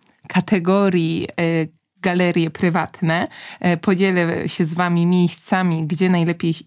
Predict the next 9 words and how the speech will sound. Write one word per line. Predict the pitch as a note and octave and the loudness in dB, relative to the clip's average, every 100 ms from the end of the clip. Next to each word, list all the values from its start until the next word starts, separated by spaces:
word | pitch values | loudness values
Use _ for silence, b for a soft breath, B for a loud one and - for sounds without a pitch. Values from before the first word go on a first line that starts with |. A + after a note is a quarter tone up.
| - | -6
ich, | E3 D#3 - | -4 -4 -10
e, | - E3 | -4 -2
szukać, | D#3 - E3 - E3 G3+ A#3 - | -2 -4 -6 -4 -2 -2 -4 -4
a | A#3+ | 0
następnie, | B3+ A3+ - G3 F#3+ - F#3+ F#3 F#3 B B B | 0 0 0 0 0 2 4 4 2 B B B
e, | F3+ F3 E3 | 0 2 2
jeszcze | E3+ F#3 G3+ - - F3 | 2 2 2 -2 -2 0
dodamy | E3+ E3+ F3+ F3 | 0 0 0 0
sobie, | E3 - E3 D#3+ E3+ E3 D#3+ | -2 -2 -2 0 0 2 0